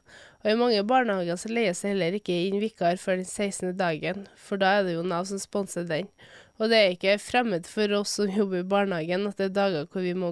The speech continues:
gå u-, underbemannet fordi vi ikke har råd til å leie inn vikar. Så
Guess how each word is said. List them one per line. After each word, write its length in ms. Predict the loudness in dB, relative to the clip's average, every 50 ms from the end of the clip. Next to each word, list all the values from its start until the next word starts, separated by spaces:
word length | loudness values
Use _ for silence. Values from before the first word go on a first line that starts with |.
| -4
gå 160 | -2 -2 0 0 0
u-, 200 | 0 -2 -2 -4 -4
underbemannet 800 | -4 -2 -2 -2 -2 -2 -2 -2 -2 -2 -4 -4 -4 -4 -6 -6
fordi 280 | -4 -4 -2 0 0 0
vi 100 | 0 0
ikke 160 | 0 -2 -2
har 80 | 0 0
råd 220 | 0 -2 -2 -2
til 100 | -2 -2
å 40 | 0
leie 180 | 0 -2 -2 -2
inn 80 | -2
vikar. 400 | -4 -4 -4 0 2 2 2 0 _ _ -20 -20 -20 -20 -20 -20 -20 _ _ -6
Så 180 | -2 -2 -2